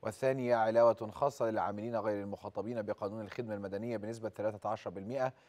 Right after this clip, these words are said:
من المرتب الأساسي، وزيادة الحافز الإضافي لكل من المخاطبين وغير المخاطبين بقانون الخدمة المدنية بتكلفة إجمالية حوالي سبعة عشر مليار جنيه.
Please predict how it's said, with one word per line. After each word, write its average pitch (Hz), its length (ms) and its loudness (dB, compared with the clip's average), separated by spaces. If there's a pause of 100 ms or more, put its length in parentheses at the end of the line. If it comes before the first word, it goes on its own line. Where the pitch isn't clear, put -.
(220)
من 120 140 -2
المرتب 107 500 0
الأساسي، 98 600 -6
وزيادة 98 440 -4
الحافز 104 440 -8
الإضافي 95 480 -4
لكل 107 320 -6
من 101 140 -6
المخاطبين 104 680 -8 (400)
وغير 104 340 0
المخاطبين 104 680 -6
بقانون 104 340 -6
الخدمة 104 340 -6
المدنية 98 480 -2
بتكلفة 107 540 -6
إجمالية 101 520 -2
حوالي 107 400 0
سبعة 101 380 -2
عشر 104 260 -4
مليار 98 320 2
جنيه. 90 260 -6